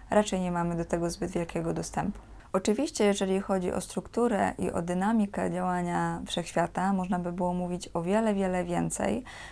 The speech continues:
i o wiele, wiele bardziej szczegółowo. Natomiast wiedza ta, ona wymaga trochę czasu i ułożenia się, dlatego na chwilę obecną zakończę tą opowieść, e, w tym miejscu.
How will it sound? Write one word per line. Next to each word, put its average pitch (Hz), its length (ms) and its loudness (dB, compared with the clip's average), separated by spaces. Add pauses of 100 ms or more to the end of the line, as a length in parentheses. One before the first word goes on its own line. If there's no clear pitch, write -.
(140)
i 202 80 4
o 185 120 4
wiele, 208 300 6
wiele 190 260 2
bardziej 180 300 0
szczegółowo. 170 640 -2 (680)
Natomiast 277 540 4
wiedza 254 360 4
ta, - 380 4
ona 202 640 4
wymaga 233 680 4
trochę 208 280 0
czasu - 440 -2
i 190 100 2
ułożenia 202 640 4
się, - 240 -4
dlatego 196 400 2
na 196 140 4
chwilę 220 280 0
obecną 190 640 0 (760)
zakończę 208 560 2
tą - 220 0
opowieść, 180 920 2
e, 180 360 0
w - 100 -14
tym 254 240 6
miejscu. 185 520 0